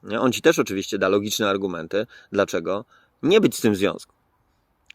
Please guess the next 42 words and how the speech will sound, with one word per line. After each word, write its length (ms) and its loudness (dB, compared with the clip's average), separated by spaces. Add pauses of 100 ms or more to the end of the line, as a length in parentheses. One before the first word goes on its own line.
(140)
Tak? 200 -12
I 40 -10
teraz 220 4
kto 120 4
ma 120 4
rację? 340 -2
No, 120 -14
nie 120 -2
ma 80 6
ża-, 320 2
żadnego 340 4
znaczenia. 460 2 (400)
Incydentalnie 840 6
on 80 -2
się 120 -2
nawet 260 0
może 200 2
z 60 -12
tobą 220 -2
zgodzić, 380 4
tak? 200 0
W 40 -16
sumie, 240 -4
no, 140 0
masz 200 -4
rację, 380 -4
tak? 240 -2 (360)
E, 440 0
taka 260 -2
prawda, 520 0 (340)
e, 60 -2 (280)
jest 360 2
to, 300 2
no, 100 -2
ma 140 4
to 140 -2
sens, 380 -2
tak? 300 0
I, 40 -10
i, 440 -6
i, 360 -6
i, 60 -10